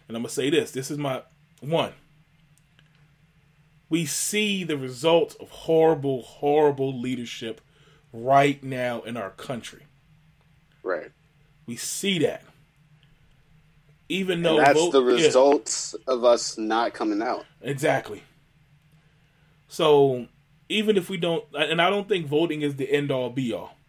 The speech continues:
Speaker 1: Again, I think
Speaker 2: Right.
Speaker 1: it's the part of an overall plan, an overall long-term goal that we have to achieve.
Speaker 2: Right.
Speaker 1: But we got, we got, like,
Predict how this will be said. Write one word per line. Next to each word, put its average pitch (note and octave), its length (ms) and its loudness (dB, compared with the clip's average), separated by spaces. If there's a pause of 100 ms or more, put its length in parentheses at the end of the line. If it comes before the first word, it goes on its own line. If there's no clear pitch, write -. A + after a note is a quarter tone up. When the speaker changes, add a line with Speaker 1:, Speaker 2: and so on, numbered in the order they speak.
(460)
Speaker 1:
Again, C#3 240 -4
I A#2 80 -2
think C3+ 180 -4
Speaker 2:
Right. E2+ 80 -2
Speaker 1:
it's - 120 -8
the A2 100 -8
part - 640 -2
of C3 120 -8
an B2+ 120 -8 (140)
overall C#3+ 720 2
plan, C#3 540 -4 (380)
an G#2+ 80 -10 (200)
overall D3+ 1080 2
long-term C#3 800 -6
goal C3+ 280 -2
that B2+ 80 -6
we B2 140 -8
have B2 260 -6
to A2+ 120 -10
achieve. A2+ 520 -10 (1080)
Speaker 2:
Right. B2+ 300 -8
Speaker 1:
But D#3 140 -4
we F3+ 100 -2
got, F#3 260 4
we F3 100 2
got, F3+ 280 -2
like, D3 220 -4